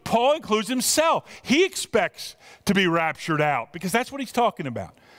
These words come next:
First Thessalonians four, we're gonna be caught up together with them in the clouds in the air.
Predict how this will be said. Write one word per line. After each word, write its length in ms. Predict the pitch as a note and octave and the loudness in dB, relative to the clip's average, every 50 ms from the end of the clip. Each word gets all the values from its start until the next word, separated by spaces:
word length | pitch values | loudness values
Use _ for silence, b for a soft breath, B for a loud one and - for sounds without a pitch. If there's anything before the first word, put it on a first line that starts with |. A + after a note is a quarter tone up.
| B B B | B B B
First 260 | - F#3+ G3+ G3 - | -2 -2 0 0 0
Thessalonians 600 | A3 G#3 F#3+ - G3 F#3+ F#3+ F#3+ F#3+ F#3+ F#3 E3+ | -2 -2 0 0 0 0 0 0 -2 -2 -2 -4
four, 440 | - - - G3+ F#3+ E3 C3+ G#2 - B B B B B B | -4 -2 0 2 2 2 0 -4 -6 B B B B B B
we're 80 | E3+ F#3 | -2 0
gonna 160 | F#3 F#3 E3+ | 0 0 0
be 80 | D#3+ C3+ | -2 -6
caught 360 | - - - G#3+ A3+ B3+ B3+ | -6 -4 0 0 2 2 2
up 160 | B3+ B3+ - | 0 -2 -4
together 380 | - A#3 G3+ A3+ A#3+ B3 A#3+ A#3 | -4 -4 -2 0 0 2 2 2
with 140 | A#3 A3+ | 2 2
them 180 | A#3 A#3 A#3 A#3 | 0 0 -2 -2
in 60 | A3+ | -4
the 60 | A3+ | -6
clouds 500 | G3+ - - G#3+ G#3+ A3 A3 A3 A3 F3 | -6 -2 -2 0 0 2 0 0 -2 -4
in 80 | G#3 G#3 | -6 -6
the 120 | G#3+ G#3 | -4 -2
air. 440 | G#3 G#3 G#3 G#3+ G#3+ G3 C3+ G2 - | 0 0 0 0 0 0 -2 -4 -6